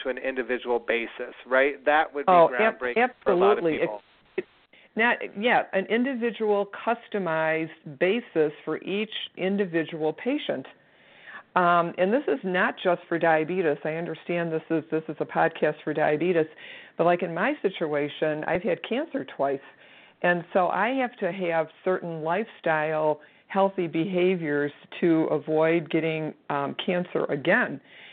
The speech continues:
Speaker 2: And if I'm able to input that into a device that goes directly to my insurance company, I could lower my healthcare premiums.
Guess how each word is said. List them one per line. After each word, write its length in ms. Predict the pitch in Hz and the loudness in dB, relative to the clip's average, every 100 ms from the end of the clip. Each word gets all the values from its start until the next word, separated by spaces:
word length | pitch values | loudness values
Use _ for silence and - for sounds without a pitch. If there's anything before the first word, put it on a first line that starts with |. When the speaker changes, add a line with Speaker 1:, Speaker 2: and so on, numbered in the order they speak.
| - - - | -20 -20 -2
Speaker 2:
And 240 | 175 175 | 2 4
if 80 | 165 | 4
I'm 200 | 185 208 | 4 4
able 240 | 202 185 160 | 2 2 0
to 120 | 160 202 | 0 0
input 400 | 254 269 180 - | -2 0 -2 2
that 380 | 151 147 147 - | 4 4 2 -4
into 640 | - 170 165 - 175 165 160 | -6 -6 -6 -2 2 2 2
a 100 | 151 | -2
device 680 | 143 147 135 170 254 170 151 - | -2 -8 -2 0 2 0 -2 -2
that 160 | 147 156 | -2 2
goes 220 | 170 165 - | 2 2 -2
directly 540 | 156 143 180 - 175 160 | -4 0 -2 0 -4 -4
to 60 | 165 | -6
my 140 | 156 | -4
insurance 440 | 147 139 202 233 233 - | -6 -6 -4 -4 -4 -2
company, 420 | 151 147 151 143 | -2 0 -2 0
I 100 | 170 | 0
could 140 | 185 | 0
lower 280 | 165 156 147 | 0 0 0
my 340 | 151 160 170 165 - | 2 2 0 -4 -2
healthcare 380 | 156 156 - 143 | -2 0 -2 -4
premiums. 560 | - 147 143 139 139 | -4 -6 -4 -4 -6